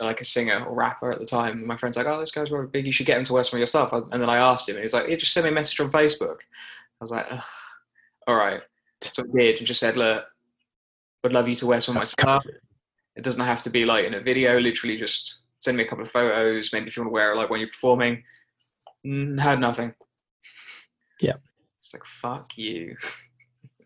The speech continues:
Speaker 1: So annoying.
Speaker 2: It's quite
Speaker 1: It's, it's such a
Speaker 2: fairly
Speaker 1: weird
Speaker 2: ghosting.
Speaker 1: feeling, like, so many people want free shit, and then when you're trying to give it out to people that you genuinely think are gonna be good for the brand, they just don't give a shit.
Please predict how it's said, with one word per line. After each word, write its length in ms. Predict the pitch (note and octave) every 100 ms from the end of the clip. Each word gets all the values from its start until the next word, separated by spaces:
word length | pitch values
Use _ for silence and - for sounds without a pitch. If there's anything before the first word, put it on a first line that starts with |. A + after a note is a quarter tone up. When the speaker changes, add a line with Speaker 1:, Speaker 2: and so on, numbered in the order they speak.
| - _ - _ _ _ _ - - - _ -
Speaker 1:
So 360 | - - D3
annoying. 200 | C#3+ B2+
Speaker 2:
It's 120 | A#2+ A2+
quite 280 | A2+ -
Speaker 1:
It's, 140 | - - _ _ _ _
it's 140 | - D3+
such 160 | F#3 F#3
a 40 |
Speaker 2:
fairly 80 | D#3+
Speaker 1:
weird 300 | D#3 D3 C#3+
Speaker 2:
ghosting. 220 | - C#3
Speaker 1:
feeling, 240 | D3 D3+ C#3
like, 280 | A#2+ A2+ -
so 320 | - C#3 C3+
many 220 | C3 B2+
people 300 | C3 B2+ B2
want 200 | A2 G#2+
free 220 | - G#2+ A2+
shit, 360 | B2 A2 G2+ -
and 80 |
then 100 | A2
when 100 | A#2
you're 60 | B2+
trying 240 | - D3+ C#3+
to 40 |
give 140 | B2+ B2
it 80 |
out 180 | A2 A2
to 60 | -
people 220 | B2+ A2+ A#2
that 80 |
you 120 | A#2 A#2
genuinely 600 | B2 B2 B2 B2 A#2+ A#2+
think 280 | B2 A#2
are 60 | B2+
gonna 180 | A2 G#2
be 120 | G2+
good 140 | A2
for 100 | -
the 60 | A2
brand, 420 | G#2+ G2+ F#2 F2+ - -
they 100 | F#2
just 220 | - -
don't 260 | F2+ F2+
give 120 | - -
a 60 |
shit. 280 | - - -